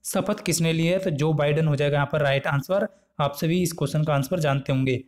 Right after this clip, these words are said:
हाल ही में जारी आईसीसी टेस्ट रैंकिंग में कौन सा बल्लेबाज शीर्ष स्थान पर है? तो आईसीसी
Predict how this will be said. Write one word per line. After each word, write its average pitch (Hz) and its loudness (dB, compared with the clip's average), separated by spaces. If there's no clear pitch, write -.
हाल 160 0
ही 214 2
में 233 2
जारी 180 2
आईसीसी 185 0
टेस्ट 175 -2
रैंकिंग 165 -2
में 170 -2
कौन 208 0
सा 226 -2
बल्लेबाज 156 0
शीर्ष 220 -2
स्थान 147 0
पर 135 0
है? 131 -2
तो 165 0
आईसीसी 190 -2